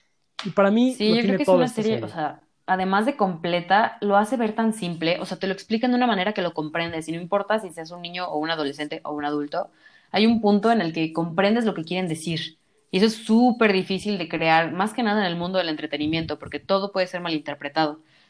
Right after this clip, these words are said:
Speaker 2: pero ahora sí que fue perfecto, o sea, literal, fue impresionante cómo llevaron todo a cabo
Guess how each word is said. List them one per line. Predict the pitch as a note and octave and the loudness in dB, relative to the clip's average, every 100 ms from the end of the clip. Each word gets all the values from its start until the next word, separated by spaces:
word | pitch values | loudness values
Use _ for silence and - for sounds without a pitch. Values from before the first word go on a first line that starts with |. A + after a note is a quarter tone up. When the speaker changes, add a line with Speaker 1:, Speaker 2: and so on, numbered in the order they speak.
| _ | _
Speaker 2:
pero | - E3+ D#3 A2+ - _ _ _ _ - | 2 2 2 -4 -12 _ _ _ _ 0
ahora | F#3 G#3 | 2 2
sí | A3+ G#3+ | -2 -6
que | A#3+ | -8
fue | A#3 A3 A3+ G#3+ - | -6 -6 -8 -12 -6
perfecto, | E3+ E3 F#3 - C4+ | -4 -4 -6 -4 -6
o | G3 | -4
sea, | E3 | -8
literal, | D#3+ D#3+ F3 A3 G#3+ _ _ _ _ _ | -6 -2 -2 -2 -8 _ _ _ _ _
fue | - F3+ F3 G3+ A3 | -14 -8 -4 -2 -2
impresionante | F#3+ D#3+ E3+ E3 E3 F#3+ G#3+ | -2 -2 -4 -4 -6 -4 -6
cómo | F#3 F#3 | -6 -4
llevaron | F3+ D#3+ E3 E3+ | -2 0 -2 0
todo | F#3 F#3 | 0 2
a | F3 | 0
cabo | D#3+ D#3+ G3 - | -2 -2 -2 -4